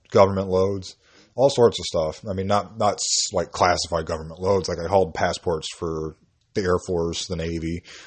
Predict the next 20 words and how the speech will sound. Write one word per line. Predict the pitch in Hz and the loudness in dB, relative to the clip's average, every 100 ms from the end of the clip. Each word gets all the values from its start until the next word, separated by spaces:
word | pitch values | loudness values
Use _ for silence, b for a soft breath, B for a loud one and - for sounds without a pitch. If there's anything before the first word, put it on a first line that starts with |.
| B | B
stuff | - 98 90 | 0 2 2
like | 82 | 2
that. | 87 | 2
Like, | 90 120 | 4 4
I | |
hauled | 147 180 | 4 2
all | 87 139 143 | 4 4 6
sorts | 135 139 90 | 4 4 2
of | |
stuff. | - 143 95 - _ b b b b b b b _ _ - | 0 2 0 -2 _ b b b b b b b _ _ 0
But | 113 | 0
it | |
was | 101 | 2
specialized | - 117 120 131 120 - | 4 4 6 6 6 6
loads | 95 92 | 2 0
and | 92 | -2
it | |
was | 87 | -4
highly | 95 90 85 | -2 -2 2
valuable. | 104 95 87 76 78 | 4 4 0 -6 -14